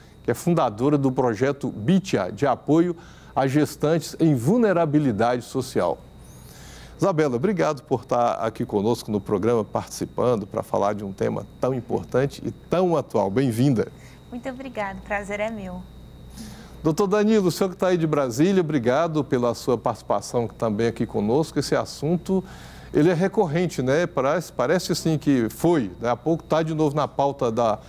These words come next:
Speaker 1: de alguns grupos. Então, não podemos deixar de falar sobre esse assunto. Já quero agradecer também a sua participação aqui conosco, doutor.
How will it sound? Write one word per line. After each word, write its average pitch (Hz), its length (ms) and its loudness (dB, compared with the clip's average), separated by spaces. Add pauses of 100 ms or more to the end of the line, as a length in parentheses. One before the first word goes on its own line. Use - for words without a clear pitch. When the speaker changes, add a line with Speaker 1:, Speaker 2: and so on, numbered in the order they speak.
(300)
Speaker 1:
de 120 120 0
alguns 143 360 0
grupos. 120 480 0
Então, 170 380 0 (560)
não 160 140 2
podemos 180 420 2
deixar 147 480 2
de 131 220 0
falar 123 400 2
sobre 123 240 -2
esse 123 160 0
assunto. 160 520 0
Já 175 140 2
quero 170 240 0
agradecer 165 480 2
também 143 300 0
a 147 80 2
sua 143 240 0
participação 143 580 -2
aqui 139 160 -2
conosco, 135 420 0
doutor. 107 300 -4